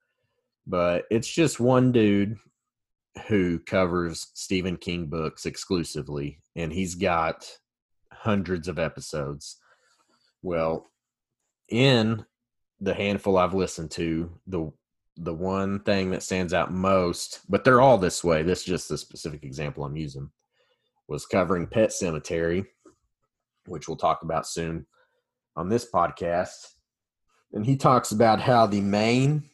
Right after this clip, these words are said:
character liked to, I think it was put model cars together. Uh, he liked to put model cars together. And what this guy says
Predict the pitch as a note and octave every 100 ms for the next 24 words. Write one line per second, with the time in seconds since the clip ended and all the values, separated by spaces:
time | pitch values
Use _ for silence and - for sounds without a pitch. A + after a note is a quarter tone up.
0 | _ _ _ - - - - _ _ -
1 | E3 F3 C3+ G2+ G#2+ G2+ G2 G2 - G2+
2 | F#2+ F#2 - - G#3+ E3 G#2+ - - A2
3 | G#2+ G#2 G#2+ A2 F#2 - - G2 F#2 -
4 | - D2+ D2+ C#2+ C#2+ C#2+ - _ _ _
5 | _ _ _ _ _ _ _ _ _ _
6 | G2+ F2 E2 E2 D#2+ D#2 D#2+ D2+ _ _
7 | _ _ _ _ _ - A#2+ A2+ B2 -
8 | C#3+ - B2 C3 A#2+ - D#3 D3 - F#2
9 | F#2 F2+ F#2 F2+ B2+ C3 - A#2+ G2 -
10 | F#2+ E2+ E2+ E2+ -